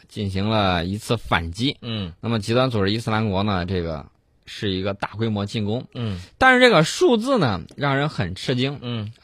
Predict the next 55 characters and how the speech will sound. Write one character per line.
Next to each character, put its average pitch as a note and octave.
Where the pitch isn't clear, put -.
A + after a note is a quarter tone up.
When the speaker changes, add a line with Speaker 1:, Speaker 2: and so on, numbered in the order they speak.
Speaker 1:
大 -
规 A#2+
模 F#2
进 F#2+
攻 E2+
啊。 -
Speaker 2:
嗯。 E2+
Speaker 1:
啊， B2+
然 A2+
后 C#3+
呢， G2
还 B2+
很 F#2+
成 G#2+
功 E3
的 A#2
挫 A2+
败 G#2+
了。 F#2
Speaker 2:
嗯。 F2+
Speaker 1:
你 G#2
知 B2+
道 D#3+
打 D3+
死 D3
多 E3+
少 C3
吗？ F#2+
二 D3+
十 F3+
六 F4
个。 F3
Speaker 2:
嗯。 C3+
Speaker 1:
二 G3
十 G3
六 C4
个 D3+
极 A#2+
端 D3
组 A2
织 F#2+
的 G#2+
武 F#2+
装 F#2+
分 G#2
子。 -
Speaker 2:
嗯。 A2
Speaker 1:
这， D#3
这 G#3
也 E3
能 A#2+
叫 D3+
大 A#3+
胜 C3+
吗？ F2+